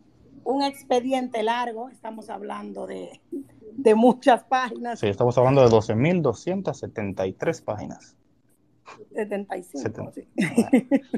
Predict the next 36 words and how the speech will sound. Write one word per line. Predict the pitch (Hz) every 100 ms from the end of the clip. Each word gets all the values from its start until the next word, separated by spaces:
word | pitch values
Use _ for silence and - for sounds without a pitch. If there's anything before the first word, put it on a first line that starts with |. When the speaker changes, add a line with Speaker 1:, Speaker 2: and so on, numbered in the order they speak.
| - 349 -
Speaker 2:
ya, | 110 104
ya | 113 120
puedes | 113 110
saber. | 98 95
Eh, | - 120
estaba | 120 - 151
la | 160
broma | 156 160 160
en | 156
la | 139
redacción | 131 123 147 143
el | 127
viernes | 123 147 120 127 -
cuando, | 107 104 101 98 -
cuando | 101 98
pudimos | 101 101 113 -
conseguir | 107 107 107
el | 107
documento, | 101 98 104 101 92 - _ _ _ _ _
de | 104 104
que | 104
las | 101
computadoras | - 107 107 104 107 120 127
estaban, | 120 113 110 110 117 117 110 101 95 95 -
eh, | 104 98 -
frizando | - 104 113 113 98 - _ _
cuando | 110 107 110
<laughs> |
descargábamos | 104 - 151 - 131 120 127 -
el | 123
documento | 107 - 107 107 104 - _ - - _ -
por | 131
lo | 113 101
pesado | 110 - 107 107
que | 110
estaba. | - 98 -